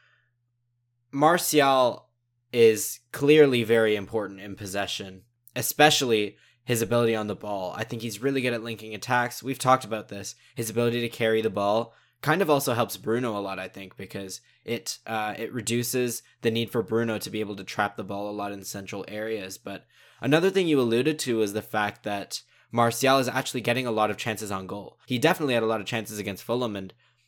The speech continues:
regardless of how we put them away, I think in general we know Martial is a pretty good finisher historically. So if he continues to get chances like that, you would back him to put them away. Do you think maybe he's showing signs of being able to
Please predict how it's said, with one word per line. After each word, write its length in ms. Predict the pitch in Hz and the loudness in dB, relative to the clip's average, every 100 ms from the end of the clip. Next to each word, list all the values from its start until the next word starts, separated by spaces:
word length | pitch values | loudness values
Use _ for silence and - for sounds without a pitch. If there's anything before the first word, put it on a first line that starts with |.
| _ _ _ _ _ _ 127 | _ _ _ _ _ _ -4
regardless 580 | 160 156 170 185 170 | 0 4 6 6 4
of 80 | 151 | 0
how 220 | 139 143 | 4 4
we 120 | 139 120 | 4 0
put 160 | 123 | -4
them 140 | 117 104 | -6 -4
away, 420 | 98 110 104 98 | 2 4 2 0
I 120 | 104 | -8
think 180 | 107 104 | -10 -8
in 100 | 95 | -2
general 300 | 113 110 101 | 0 0 -4
we 120 | 101 | -4
know 120 | 101 | -6
Martial 480 | 98 95 - 101 95 | -4 -6 -4 -6 -6
is 80 | 90 | -8
a 60 | |
pretty 220 | - 113 98 | -6 -6 -4
good 180 | 95 | -8
finisher 460 | - 98 95 90 - _ _ - | -10 -12 -10 -12 -16 _ _ -12
historically. 680 | 107 - 127 117 98 87 | -10 -2 -2 -2 -10 -12
So 480 | 104 - 107 98 95 _ _ _ _ _ _ _ _ - | -10 -4 -2 -4 -6 _ _ _ _ _ _ _ _ 0
if 140 | 143 | 0
he 160 | 143 143 | 2 0
continues 400 | 139 117 180 196 | 0 2 2 2
to 80 | 135 | 0
get 100 | 117 | 0
chances 380 | 127 135 135 120 | 0 -2 0 -2
like 140 | 110 | 2
that, 180 | 110 107 | 0 2
you 80 | 107 | -2
would 120 | 90 | 0
back 240 | 107 120 | 0 0
him 80 | 147 | -2
to 60 | - | -4
put 160 | 110 | -6
them 100 | 107 | -10
away. 440 | 92 104 113 92 _ _ _ - | -8 -2 -2 -4 _ _ _ -4
Do 100 | 135 | -2
you 60 | |
think 260 | 143 170 120 | 0 -2 0
maybe 240 | 127 139 | 2 4
he's 140 | 135 117 | 2 0
showing 300 | - 123 110 | 0 0 0
signs 500 | - 101 101 117 107 | -2 0 0 0 -2
of 280 | 98 92 - | -2 -4 -2
being 220 | 113 101 | -2 0
able 340 | 101 107 110 | 0 2 2
to 500 | - 104 98 95 92 | 0 -2 0 0 -4